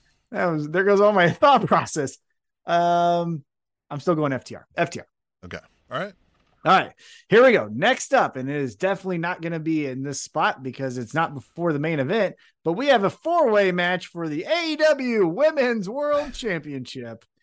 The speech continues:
Speaker 1: It is champion Hikaru Shida taking on challengers Toni Storm, Saraya, and Doctor Britt Baker, D M D.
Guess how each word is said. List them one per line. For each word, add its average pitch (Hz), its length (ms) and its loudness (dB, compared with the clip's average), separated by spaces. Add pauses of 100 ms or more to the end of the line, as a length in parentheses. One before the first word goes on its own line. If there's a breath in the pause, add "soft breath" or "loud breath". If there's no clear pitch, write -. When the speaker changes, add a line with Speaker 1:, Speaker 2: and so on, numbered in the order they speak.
(360)
Speaker 1:
It 196 240 4
is 143 300 2
champion 180 560 2
Hikaru 180 540 -2
Shida 113 560 -8 (140)
taking 165 300 -4
on 156 160 2
challengers 139 840 0 (300 soft breath)
Toni 208 300 4
Storm, 123 600 -2 (200 soft breath)
Saraya, 160 680 4 (260)
and 147 280 -2
Doctor 196 420 2
Britt 143 320 -2
Baker, 180 680 0 (380)
D 247 480 -4 (220)
M 254 400 2 (380)
D. 226 600 2